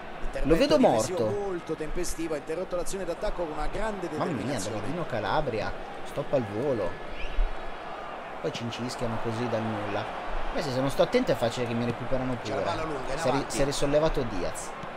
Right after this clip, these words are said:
Speaker 1: Vede lo scatto e cerca la profondità.
Speaker 2: Dai, l'ha presa sul
Speaker 1: Brahim
Speaker 2: personale,
Speaker 1: Diaz.
Speaker 2: vai, am-
Speaker 1: Supera il diretto avversario. Pallone dentro.
Speaker 2: Bella.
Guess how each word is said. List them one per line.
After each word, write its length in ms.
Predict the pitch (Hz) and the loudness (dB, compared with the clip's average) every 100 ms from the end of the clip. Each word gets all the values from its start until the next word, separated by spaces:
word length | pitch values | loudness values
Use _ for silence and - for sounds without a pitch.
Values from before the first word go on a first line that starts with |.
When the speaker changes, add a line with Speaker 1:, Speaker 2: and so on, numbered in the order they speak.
| - - - - - | -6 -2 -2 -4 -6
Speaker 1:
Vede 200 | 190 196 | -4 -2
lo 100 | 196 | -2
scatto 440 | - 214 190 - | -2 -2 0 0
e 120 | 180 160 | 0 -2
cerca 320 | 196 208 202 | -2 -2 -2
la 80 | 185 | -2
profondità. 480 | 190 180 185 175 - | -2 -2 -4 0 2
Speaker 2:
Dai, 180 | 107 | 4
l'ha 120 | 98 120 | 2 6
presa 260 | 180 180 | 8 8
sul 140 | 170 170 | 6 4
Speaker 1:
Brahim 120 | 160 | 4
Speaker 2:
personale, 440 | 151 151 139 101 95 | 4 4 4 2 0
Speaker 1:
Diaz. 100 | 107 | 4
Speaker 2:
vai, 280 | 139 110 110 | 4 4 2
am- 220 | 127 139 | 2 0
Speaker 1:
Supera 360 | - 370 349 302 | -2 -2 0 0
il 60 | 247 | 0
diretto 300 | 254 240 226 | -2 -2 -2
avversario. 680 | 196 175 175 139 131 113 - - - - - - - | -2 -2 -2 -2 -4 -6 -8 -10 -8 -6 -8 -10 -10
Pallone 320 | - 208 240 214 | -6 -4 -4 -4
dentro. 220 | 185 147 | -2 2
Speaker 2:
Bella. 640 | 135 143 147 127 120 - | 6 8 8 6 2 -8